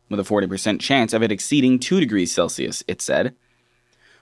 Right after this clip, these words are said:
While the I E A report proposes boosting the power grid infrastructure to accomplish the transition to green energy, such transitioning attempts could endanger the reliability of the grid.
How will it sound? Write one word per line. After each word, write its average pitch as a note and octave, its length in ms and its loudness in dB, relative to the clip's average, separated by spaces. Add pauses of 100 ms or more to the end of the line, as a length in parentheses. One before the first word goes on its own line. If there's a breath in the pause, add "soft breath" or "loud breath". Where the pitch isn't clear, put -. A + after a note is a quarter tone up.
While A#2 160 4
the A#2 80 4
I A2+ 220 2
E G#2 260 -2
A A2+ 240 4
report A2+ 460 0
proposes A2+ 520 0
boosting B2 440 2
the G#2+ 60 -2
power C3+ 260 2
grid A#2+ 180 0
infrastructure A2+ 680 0
to A2+ 120 0
accomplish A#2 460 0
the - 100 -6
transition G#2+ 580 0
to A2+ 120 -2
green G2 300 0
energy, G#2 520 0 (380 loud breath)
such - 320 0
transitioning E3 680 0
attempts G#2 380 -2
could A#2 140 0
endanger A2 520 2
the G#2 120 0
reliability G#2+ 640 2
of F#2 100 -4
the G#2 60 -6
grid. A2 340 0